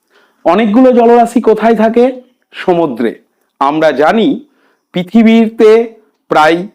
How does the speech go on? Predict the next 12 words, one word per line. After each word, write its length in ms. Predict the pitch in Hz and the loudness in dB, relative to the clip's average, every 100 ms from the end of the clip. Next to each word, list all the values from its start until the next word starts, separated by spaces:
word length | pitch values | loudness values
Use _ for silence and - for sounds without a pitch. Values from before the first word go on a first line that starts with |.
| _ _ _ | _ _ _
একাত্তর 680 | 165 180 240 233 - 226 202 | -6 -2 -2 -2 -2 0 2
ভাগ 320 | 147 151 123 | 0 -2 -2
জল 400 | 110 139 165 247 - _ _ _ | 0 2 2 0 -6 _ _ _
এবং 320 | 147 156 160 160 | -2 0 -2 -2
ঊনত্রিশ 560 | 185 202 196 185 135 | -2 -2 0 -2 -2
ভাগ 240 | - 147 123 143 135 | -4 -4 -4 -4 -6
স্থল। 360 | - - - - _ _ _ _ - | -6 -8 -8 -8 _ _ _ _ -4
এই 140 | 233 285 | 0 2
যে 140 | 294 | 2
বিপুল 680 | 208 - 214 226 294 320 294 | -2 -2 -2 2 2 4 2
জলরাশি 640 | 196 180 202 214 202 220 | 2 2 2 0 -2 -2
রয়েছে, 600 | 160 156 175 - 123 - | 0 0 -2 -4 -6 -6